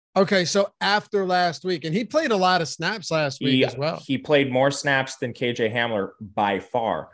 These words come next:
Speaker 1: A mile,
Speaker 2: But,
Speaker 1: yeah.
Speaker 2: but most recent update, Kendall Hinton reverted to the Broncos practice squad Monday. Aaron Wilson of Pro Football Network reports.
Speaker 1: So does that, good,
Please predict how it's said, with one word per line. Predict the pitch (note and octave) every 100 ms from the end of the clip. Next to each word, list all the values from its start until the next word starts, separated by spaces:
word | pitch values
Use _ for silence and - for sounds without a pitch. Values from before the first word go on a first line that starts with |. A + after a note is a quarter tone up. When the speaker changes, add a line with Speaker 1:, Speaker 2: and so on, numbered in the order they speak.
| _
Speaker 1:
A | D3+
mile, | D#3 D#3 D#3+ C3 - C#3+ _
Speaker 2:
But, | -
Speaker 1:
yeah. | D3+
Speaker 2:
but | A#2+ B2
most | B2+ C#3 C#3+ B2+
recent | C3+ C#3 C#3
update, | C3 B2+ A#2+ G#2 G2+ - _ _ _ _ _ _
Kendall | - C#3+ D3
Hinton | C#3 C3+ C#3 B2+
reverted | B2 B2 B2 A#2+
to | B2+
the |
Broncos | G#2+ A#2+ A2+ A#2
practice | - B2+ A2+ A#2+
squad | A2 A2 G2 F#2+
Monday. | F2+ F2+ F2 F2 _ _ _ -
Aaron | A2+ A2+
Wilson | G#2+ G#2+ - G#2+
of | F#2+ - _ _
Pro | B2
Football | G#2+ A2 A2 G#2+
Network | G2+ F#2+ F2
reports. | F2+ - D#2 - - - _ _ _ _ _ _ _
Speaker 1:
So | - F#3
does | F#3 D3+
that, | G3 A3 F#3
good, | D3 F#3